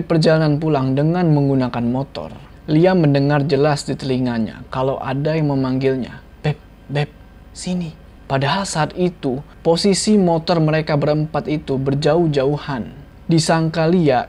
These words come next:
itu si Risa yang memanggil. Ketika Lia menengok ke belakang, ternyata motor mereka lumayan berjarak agak jauh. Kemudian Lia berkata, "Jangan ganggu, udah kamu di sana aja,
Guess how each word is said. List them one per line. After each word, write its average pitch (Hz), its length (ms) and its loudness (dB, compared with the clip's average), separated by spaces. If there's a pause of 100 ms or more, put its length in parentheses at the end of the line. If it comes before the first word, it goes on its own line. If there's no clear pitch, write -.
itu 180 240 0
si 160 240 0
Risa 165 400 -2
yang 139 160 -2
memanggil. 139 640 -4 (400)
Ketika 175 400 2
Lia 202 320 4
menengok 151 480 2
ke - 80 -6
belakang, 120 560 -6 (560)
ternyata 175 480 2
motor 147 400 2
mereka 151 480 0
lumayan 160 560 0
berjarak 143 480 0 (160)
agak 156 400 -2
jauh. 147 400 -2 (160)
Kemudian 156 480 4
Lia 160 160 4
berkata, 127 800 -4 (320)
"Jangan 135 320 2
ganggu, 160 560 2
udah 175 320 -2
kamu 170 240 0
di 160 80 2
sana 143 320 -2
aja, 160 320 -2